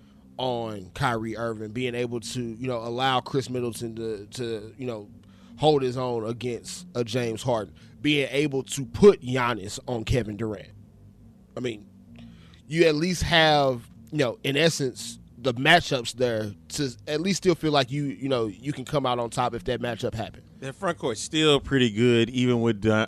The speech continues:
Speaker 2: DeAndre Jordan in the middle. So,
Speaker 1: So DeAndre looks washed to me, though. I, I hate to say it, DeAndre looks washed to me.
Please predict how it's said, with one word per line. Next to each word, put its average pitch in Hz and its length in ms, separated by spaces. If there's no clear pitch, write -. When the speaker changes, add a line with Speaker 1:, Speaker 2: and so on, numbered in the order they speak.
Speaker 2:
DeAndre 107 460
Jordan 98 540
in 110 160
the 104 60
middle. 104 340
So, 104 380
Speaker 1:
So 196 280
DeAndre 196 680
looks 135 240
washed 110 340
to 110 80
me, 92 140
though. 78 260
I, 143 260
I 147 160
hate 170 200
to 147 80
say 151 260
it, 127 80
DeAndre 156 440
looks 104 200
washed 98 340
to 101 80
me. 82 220